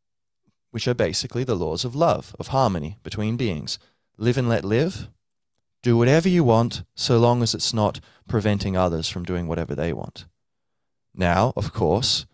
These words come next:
if I wanna play loud music at three in the morning and you wanna sleep, our, there's a, the Venn diagram of our spheres of influence are now overlapping. And that overlap area, that is conflict. And that is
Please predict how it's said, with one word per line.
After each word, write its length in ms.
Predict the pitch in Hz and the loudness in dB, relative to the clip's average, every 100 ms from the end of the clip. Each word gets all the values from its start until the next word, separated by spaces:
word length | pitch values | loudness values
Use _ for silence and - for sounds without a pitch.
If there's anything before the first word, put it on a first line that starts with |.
| _ | _
if 120 | - | -4
I 100 | 90 | 0
wanna 140 | 98 117 | 0 0
play 180 | 120 127 | -2 2
loud 240 | 113 107 | 2 2
music 320 | 98 98 135 | 0 -4 -6
at 60 | - | -8
three 180 | - 107 | -6 -2
in 60 | |
the 80 | 135 | -2
morning 340 | 107 92 110 | 0 0 -2
and 80 | 95 | -4
you 120 | 92 | -2
wanna 140 | 98 147 | 0 0
sleep, 380 | - 90 92 - - _ _ _ _ _ _ 104 | 0 -2 -2 -6 -10 _ _ _ _ _ _ 0
our, 420 | 101 101 95 - | 2 4 4 0
there's 160 | - 101 | -4 -2
a, 120 | 101 - | -2 -2
the 80 | |
Venn 200 | 107 127 | 2 4
diagram 540 | 120 120 135 117 98 95 | 4 6 4 4 0 2
of 120 | 95 | 2
our 120 | 98 | 2
spheres 380 | - - 120 107 | 0 -2 -2 -2
of 80 | 98 | -2
influence 460 | 123 - 80 - - | -4 -6 -10 -8 -4
are 80 | |
now 220 | 104 95 90 | 0 2 0
overlapping. 560 | 92 101 127 - 90 - _ _ _ _ _ | 0 0 0 -2 -12 -16 _ _ _ _ _
And 140 | 107 104 | -4 -2
that 140 | 107 | -2
overlap 440 | 110 139 151 101 - | 0 -2 0 -2 -2
area, 400 | 92 82 92 131 _ _ _ _ _ - - | -4 -2 -4 -6 _ _ _ _ _ -20 -8
that 200 | 92 87 | -6 -4
is 100 | 104 | -2
conflict. 560 | - 185 - - - - _ _ _ 107 | -2 -2 -2 -8 -12 -20 _ _ _ -8
And 140 | 95 | -2
that 220 | 107 - | 0 0
is 240 | 98 101 | -2 -6